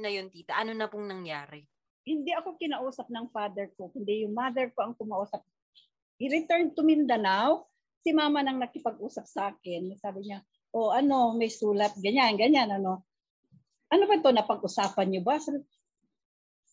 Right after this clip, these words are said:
Speaker 2: kinuwento ko, actually, ako ang kum-, ako ang nag-compose ng letter na yan. <laughs> Hindi ko
Speaker 1: Sinabi
Speaker 2: naman,
Speaker 1: pala.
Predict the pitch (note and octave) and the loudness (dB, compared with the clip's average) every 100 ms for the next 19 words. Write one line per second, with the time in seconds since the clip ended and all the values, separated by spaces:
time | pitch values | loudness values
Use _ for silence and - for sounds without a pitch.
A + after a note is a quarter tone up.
0 | _ - A#4+ C#5+ D5+ - D#5 B4+ F4 E4+ | _ -2 2 4 2 2 2 4 2 4
1 | A#4 A4+ D5+ - - D#4+ D#4+ E4+ D#4+ D4 | 4 6 6 2 2 2 4 0 0 0
2 | D4 D#4 E4 E4 D4+ B3 C#4 B3+ B3+ D#4+ | 2 2 4 4 4 2 0 0 4 4
3 | D#4+ D#4 C#4+ C4+ B3+ B3+ C4+ E4 D4 G4+ | 4 4 6 4 2 0 -4 0 -2 0
4 | C5+ - - - - B3 C4 - F#4+ G#4+ | -4 -8 -16 -16 -4 0 0 -2 -4 -2
5 | G4 B4 D#4 - D4+ - A#4+ F#4 E4 G#4+ | -2 -4 -8 -16 -16 -12 -8 -4 -4 2
6 | D5+ E4 D4+ D4 C#4 D4 - A#3+ G#3 | 4 6 6 6 4 2 0 0 2